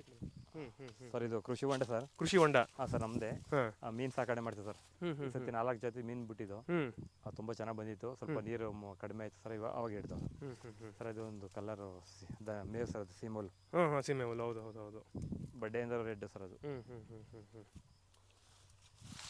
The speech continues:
Speaker 1: ಓ, ಇಲ್ಲಿ ನೋಡಿ, ಕೃಷಿ ಹೊಂಡ ಸುತ್ತಲ ನೀವು ಈ ಥರ ಮಾಡ್ಕೊಂಡಿದ್ದೀರಾ?
Speaker 2: ಹಾ, ಸರ್, ವೇಸ್ಟ್ ಬಿಟ್ಟಿಲ್ಲ ಸರ್.
Speaker 1: ವೇಸ್ಟ್ ಬಿಟ್ಟಿಲ್ಲ ಜಾಗನ.
Speaker 2: ಇದು ಸರ್, ಇದು.
Speaker 1: ಎಲ್ಲ ನೀವು ಈ ಥರ ಬೇರೆ ಬೇರೆ ಥರದ್ದು ಇದು ಹಾಕಿದ್ದೀರಾ?
Speaker 2: ಬೆಟ್ಟದಲ್ಲಿ ಸರ್.
Speaker 1: ಬೆಟ್ಟದ ನೆಲ್ಲಿಕಾಯಿ.
Speaker 2: ಇದು, ಮ್, ಸ-, ಇದು ನಾಟಿ ನಮ್ದೇ, ನಮ್ ಇಲ್ಲಿದೆ ತಳಿ ಇದು ಒಂದು
Speaker 1: ಹ್ಮ್, ಹ್ಮ್.
Speaker 2: ಹಲಸು.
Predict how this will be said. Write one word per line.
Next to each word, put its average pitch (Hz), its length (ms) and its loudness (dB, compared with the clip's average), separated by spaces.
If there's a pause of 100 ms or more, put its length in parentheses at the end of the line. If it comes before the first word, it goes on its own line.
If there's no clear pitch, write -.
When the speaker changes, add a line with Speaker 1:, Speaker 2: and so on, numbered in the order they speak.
(180)
Speaker 1:
ಓ, - 40 -10
ಇಲ್ಲಿ 135 140 -2
ನೋಡಿ, 135 120 0
ಕೃಷಿ 160 200 4
ಹೊಂಡ 208 180 12
ಸುತ್ತಲ 190 300 6
ನೀವು 185 100 10
ಈ 175 40 8
ಥರ 170 140 8
ಮಾಡ್ಕೊಂಡಿದ್ದೀರಾ? 160 500 8
Speaker 2:
ಹಾ, 117 60 10
ಸರ್, 117 140 2
ವೇಸ್ಟ್ 123 260 4
ಬಿಟ್ಟಿಲ್ಲ 110 260 2
ಸರ್. 107 140 -2
Speaker 1:
ವೇಸ್ಟ್ 160 220 12
ಬಿಟ್ಟಿಲ್ಲ 156 260 8
ಜಾಗನ. 139 300 8 (380)
Speaker 2:
ಇದು 107 80 -8
ಸರ್, - 180 -2
ಇದು. 101 80 -2
Speaker 1:
ಎಲ್ಲ 156 260 6
ನೀವು 165 140 4
ಈ 156 40 2
ಥರ 156 280 8
ಬೇರೆ 139 180 8
ಬೇರೆ 147 180 8
ಥರದ್ದು 143 560 4
ಇದು 131 80 2
ಹಾಕಿದ್ದೀರಾ? 127 400 -2
Speaker 2:
ಬೆಟ್ಟದಲ್ಲಿ 120 520 -2
ಸರ್. 117 220 -6
Speaker 1:
ಬೆಟ್ಟದ 151 180 2
ನೆಲ್ಲಿಕಾಯಿ. 139 460 0 (340)
Speaker 2:
ಇದು, 120 140 2 (440)
ಮ್, 113 320 -4
ಸ-, 110 340 0
ಇದು 107 280 -2
ನಾಟಿ 120 320 4
ನಮ್ದೇ, 110 440 -2 (100)
ನಮ್ 117 300 -4
ಇಲ್ಲಿದೆ 110 300 -4
ತಳಿ 104 220 -4
ಇದು 101 120 -6
ಒಂದು 101 140 -8
Speaker 1:
ಹ್ಮ್, 131 140 -4
ಹ್ಮ್. 113 220 -12
Speaker 2:
ಹಲಸು. - 240 -10